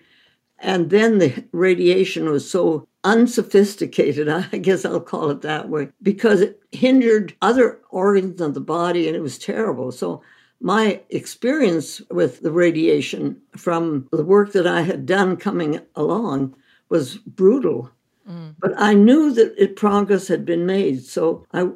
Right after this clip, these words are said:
Speaker 1: researched it, went and talked about it, and found out that it was a completely different process. They can now pinpoint where the radiation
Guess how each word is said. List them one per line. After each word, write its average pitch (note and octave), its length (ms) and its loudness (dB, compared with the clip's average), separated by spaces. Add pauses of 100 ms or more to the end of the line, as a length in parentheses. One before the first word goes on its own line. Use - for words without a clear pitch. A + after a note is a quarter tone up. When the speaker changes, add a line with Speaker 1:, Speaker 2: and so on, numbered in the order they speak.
(100)
Speaker 1:
researched G#3 720 0
it, G3 200 0
went F#3 260 0
and G3 180 0
talked - 300 -6
about D#3 300 -4
it, D#3+ 120 -6
and C#3+ 140 -10
found E3 260 -4
out D3 220 -6
that - 100 -8
it - 100 -10
was - 180 -10 (120)
a - 80 -10
completely F3+ 840 -2
different C3 380 -8
process. - 680 -14 (460)
They F3 140 0
can F3 200 -2
now F3 520 -4
pinpoint F3 800 0 (160)
where F#3 180 0
the F3 140 0
radiation D#3 720 -2